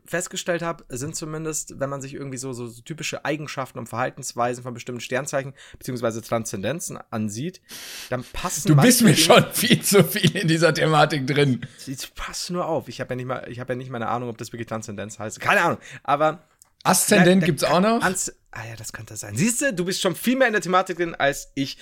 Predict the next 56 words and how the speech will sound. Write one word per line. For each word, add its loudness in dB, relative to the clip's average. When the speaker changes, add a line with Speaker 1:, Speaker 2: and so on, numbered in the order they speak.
Speaker 1:
Und -8
somit -4
hab -2
ich -10
dir -2
ein -6
Bein 2
gestellt 0
und -4
du -6
bist -8
direkt -4
in -8
die -4
ganze -2
Astro-Sache -6
reingegangen. -6
Speaker 2:
Ja, 8
aber 8
auch, 4
weil 4
ich, 0
äh, 6
früher 4
hobbymäßig 2
gerne 2
Astro-T -2
V -2
geguckt -6
habe 0
und -4
mich -4
darüber -4
lustig -6
zu -8
machen. -6
Speaker 1:
<laughs> -12
Hm, 0
ich, -6
ich -4
hab -2
tatsächlich -8
Astro-T -14
V -10
noch -8
nie -8
gesehen, -10
außer -10
irgendwer -8
Stefan -12
Raab -10
mal -10
oder -10
was -10
auch -14
immer. -10